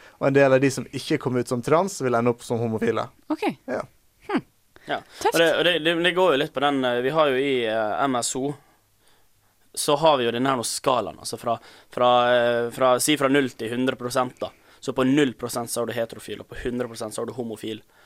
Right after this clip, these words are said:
Speaker 3: Og da mener vi egentlig at det, ingen er på hundre, og ingen er på null.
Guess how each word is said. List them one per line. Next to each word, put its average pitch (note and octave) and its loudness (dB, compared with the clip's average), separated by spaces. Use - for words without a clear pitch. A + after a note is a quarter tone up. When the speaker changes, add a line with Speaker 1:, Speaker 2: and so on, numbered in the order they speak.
Speaker 3:
Og B2+ -6
da D3 6
mener C#3+ 4
vi G#2+ -2
egentlig C3+ 0
at A2 -4
det, B2 -2
ingen C3 -2
er C#3 -4
på - -18
hundre, A#2 -8
og D#2 -10
ingen A#2+ -8
er A2 -12
på A2+ -14
null. A#2 -8